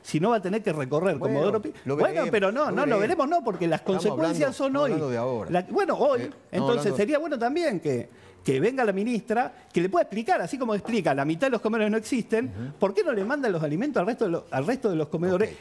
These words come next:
Speaker 1: ¿Y por qué no cumple con normativas? Acá hay normativas que no se pueden, eh, digamos, saltear, eh, porque van a tener que
Speaker 2: Ok, ¿le puedo
Speaker 1: cumplir
Speaker 2: mostrar lo que dijo hoy sobre,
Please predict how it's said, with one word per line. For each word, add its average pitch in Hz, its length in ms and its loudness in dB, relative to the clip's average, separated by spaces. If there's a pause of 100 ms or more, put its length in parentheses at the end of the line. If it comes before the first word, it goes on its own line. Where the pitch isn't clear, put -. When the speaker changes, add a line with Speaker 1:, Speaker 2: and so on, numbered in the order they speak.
Speaker 1:
¿Y 254 120 2
por 269 240 0
qué 359 120 -2
no 285 180 -4
cumple 285 600 0 (100)
con 185 200 0
normativas? 196 640 2
Acá 233 140 -2
hay 339 60 0
normativas 226 520 -2
que 175 100 -2
no 220 80 0
se 214 140 -4
pueden, 262 440 0 (440)
eh, 143 340 2 (100)
digamos, 160 380 0
saltear, 226 800 0 (260)
eh, 131 300 0
porque 175 240 0
van 320 160 2
a 302 60 0
tener 233 420 -2
que 202 240 0
Speaker 2:
Ok, 156 120 -6 (160)
¿le 127 160 -2
puedo 196 180 2
Speaker 1:
cumplir 240 260 0
Speaker 2:
mostrar - 120 -6 (120)
lo 123 140 0
que 120 140 -2
dijo 139 420 -4
hoy 160 300 -2 (680)
sobre, 104 640 -6